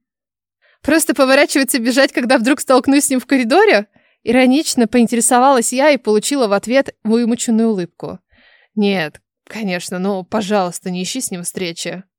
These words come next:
Странный мир, странные правила, странные речи". Да я и первый раз не искала. Если бы Эльза отмерла и приняла удар на себя, а спокойно, я спокойно посидела бы за столом,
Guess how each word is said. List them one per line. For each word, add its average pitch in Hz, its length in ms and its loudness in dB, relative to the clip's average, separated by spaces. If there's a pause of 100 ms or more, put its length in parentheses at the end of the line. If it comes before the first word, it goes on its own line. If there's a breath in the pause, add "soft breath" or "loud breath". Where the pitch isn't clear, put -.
(140)
Странный 190 480 -2
мир, 339 340 0
странные 180 460 -6
правила, 269 580 2
странные 240 560 0
речи". 175 480 -6 (600 soft breath)
Да 262 100 2
я 285 220 6
и 277 100 2
первый 320 360 2
раз 311 240 4
не 277 120 2
искала. 240 400 4
Если 269 340 2
бы 254 140 2
Эльза 269 280 4
отмерла 254 440 2
и 254 40 2
приняла 247 400 2
удар 247 240 2
на 226 100 4
себя, 220 420 2 (320 loud breath)
а 196 160 2
спокойно, 247 640 0
я 247 280 0
спокойно 277 520 0
посидела 226 460 0
бы 233 120 -4
за 202 100 -4
столом, 208 540 -2